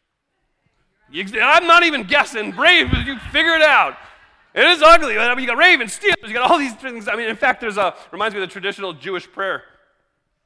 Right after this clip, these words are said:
um, where a Jewish man every morning would pray, "Thank you, God, for not making me," and he would run through a list.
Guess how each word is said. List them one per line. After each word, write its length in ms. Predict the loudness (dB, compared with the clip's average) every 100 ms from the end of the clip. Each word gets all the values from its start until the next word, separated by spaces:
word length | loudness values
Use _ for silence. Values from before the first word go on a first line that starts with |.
| _ -10
um, 320 | -8 -8 -10
where 340 | -10 -10 -12
a 60 | -14
Jewish 220 | -14 -12
man 180 | -12 -12
every 140 | -12
morning 300 | -10 -10 -10
would 140 | -16 -12
pray, 220 | -10 -10
"Thank 220 | -12 -14
you, 60 | -12
God, 200 | -12 -10
for 100 | -14
not 160 | -12
making 320 | -12 -14 -14
me," 120 | -16 -16
and 100 | -18
he 80 |
would 120 | -18 -16
run 180 | -18
through 180 | -18 -20
a 20 |
list. 380 | -18 -18 -20 _